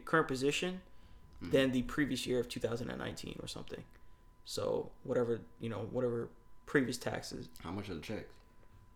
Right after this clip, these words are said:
Speaker 1: Yeah, I think it's, one says fourteen and then one says a thousand. So it's one of the two. I don't know if it's fourteen hundred or it's a thousand.
Speaker 2: Little candy money,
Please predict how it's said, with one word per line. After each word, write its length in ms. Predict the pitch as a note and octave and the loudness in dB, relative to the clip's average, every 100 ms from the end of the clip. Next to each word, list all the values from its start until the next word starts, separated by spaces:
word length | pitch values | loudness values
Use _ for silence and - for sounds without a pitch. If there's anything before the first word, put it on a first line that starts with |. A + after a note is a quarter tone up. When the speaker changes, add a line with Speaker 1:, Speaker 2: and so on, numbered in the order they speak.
| - - - - - - | -20 -20 -20 -20 -20 -6
Speaker 1:
Yeah, 140 | - - | -2 0
I 40 | |
think 180 | - E3+ | 0 0
it's, 560 | C#3 - - - - - | 2 0 0 -2 -6 -6
one 360 | A#2+ D#3 G#3 | 6 12 12
says 280 | A3 F#3 E3 | 12 8 8
fourteen 580 | - - F#3 F#3 G#3+ G3 | 4 8 8 8 4 4
and 100 | C#3 | 4
then 80 | C3 | 4
one 140 | C#3+ C3+ | 4 4
says 200 | A#2+ A#2+ | 2 0
a 40 | |
thousand. 400 | A#2 G#2+ G#2 - | -2 -2 -4 -6
So 260 | - - A2+ | -2 0 2
it's 200 | C3 A#2+ | 0 -2
one 160 | C3 C3 | 2 2
of 80 | A#2 | 2
the 80 | |
two. 220 | - - - | -2 -6 -2
I 40 | B2 | 0
don't 120 | B2 | 0
know 80 | A#2+ | -2
if 80 | |
it's 100 | - - | -4 0
fourteen 340 | D3+ D3 D3 | 4 4 4
hundred 320 | D3 C#3 C3+ | 0 0 0
or 180 | - - | 0 -2
it's 120 | - | -2
a 20 | - | -4
thousand. 300 | - - - | -4 -4 -4
Speaker 2:
Little 160 | F2+ F2 | -4 -4
candy 280 | - G2+ F#2 | -2 -2 0
money, 240 | F#2+ F#2+ | 0 0